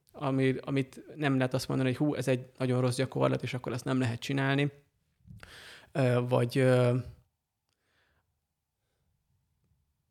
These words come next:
hát igen, nagyjából ennyi.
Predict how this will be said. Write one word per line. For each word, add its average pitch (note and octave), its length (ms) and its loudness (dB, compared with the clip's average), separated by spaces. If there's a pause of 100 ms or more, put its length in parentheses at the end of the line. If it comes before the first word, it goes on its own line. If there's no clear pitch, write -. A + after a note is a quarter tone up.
(840)
hát G#3+ 320 -8 (440)
igen, C#3+ 340 -6
nagyjából D3+ 340 2
ennyi. F#3+ 200 4